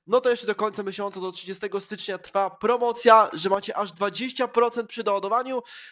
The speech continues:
Czy jak sobie wpłacacie na przykład dziesięć złotych na, e, konkurs, to dostajecie darmowe dwa złote. Albo jak wpłacacie stówę, to macie darmowe dwie dychy, więc to naprawdę spoko opcja. Ja nie przedłużam, tylko rozpocznę pierwszą, e,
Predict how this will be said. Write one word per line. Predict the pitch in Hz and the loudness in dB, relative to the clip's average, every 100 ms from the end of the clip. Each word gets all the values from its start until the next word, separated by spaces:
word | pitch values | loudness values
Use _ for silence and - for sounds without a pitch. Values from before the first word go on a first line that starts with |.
| - | -10
Czy | - | -4
jak | 269 | -4
sobie | 247 | -4
wpłacacie | 220 233 240 247 | -6 -6 -6 -6
na | 233 | -8
przykład | 220 - 202 | -8 -6 -8
dziesięć | 233 214 | -8 -4
złotych | 226 226 202 | -4 -4 -4
na, | 208 208 - - - - | -2 -2 -8 -20 -20 -4
e, | 165 170 | -2 4
konkurs, | 285 294 277 - | 4 2 -4 -8
to | |
dostajecie | 214 220 220 214 220 | -10 -4 -4 -4 -6
darmowe | 196 196 196 | -4 -4 -4
dwa | 156 180 | -2 -2
złote. | 170 160 226 220 131 - | -2 0 0 0 -10 -8
Albo | 147 | -6
jak | 165 | -6
wpłacacie | 165 147 135 | -8 -12 -10
stówę, | 139 220 208 | -10 -6 -6
to | 180 | -6
macie | 170 165 | -6 -6
darmowe | 147 139 | -6 -8
dwie | 143 214 | -8 -8
dychy, | 233 208 | -8 -8
więc | 196 185 | -10 -8
to | |
naprawdę | 180 180 165 | -6 -6 -6
spoko | 165 240 233 240 | -6 -4 0 0
opcja. | 240 233 220 - - - _ | 0 0 0 -4 -20 -20 _
Ja | - 240 | -2 -2
nie | 254 | -2
przedłużam, | 247 226 226 214 - _ _ _ _ _ _ _ - | -8 -4 -2 -2 -6 _ _ _ _ _ _ _ -6
tylko | 185 190 185 165 - | -6 -2 -2 -2 -6
rozpocznę | 127 131 - 156 - 160 147 - _ | -10 -8 -8 -8 -8 -6 -8 -8 _
pierwszą, | _ 131 131 - 127 123 _ _ _ _ _ - | _ -10 -8 -8 -8 -10 _ _ _ _ _ -12
e, | 117 117 120 | -8 -8 -8